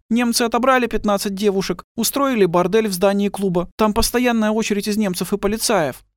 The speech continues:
Говорят, мы должны проявлять сознательность, добросовестно обслуживать борцов с большевистским режимом.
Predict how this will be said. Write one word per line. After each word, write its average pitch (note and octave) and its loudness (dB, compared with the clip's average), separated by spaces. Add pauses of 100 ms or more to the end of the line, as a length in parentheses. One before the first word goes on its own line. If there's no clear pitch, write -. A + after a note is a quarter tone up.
Говорят, A#3 2
мы A3 2
должны A#3 2
проявлять A3+ 0
сознательность, A#3+ -2
добросовестно A3+ 0
обслуживать G#3 0
борцов G3+ 0
с G3 -6
большевистским G3+ -2
режимом. F#3 0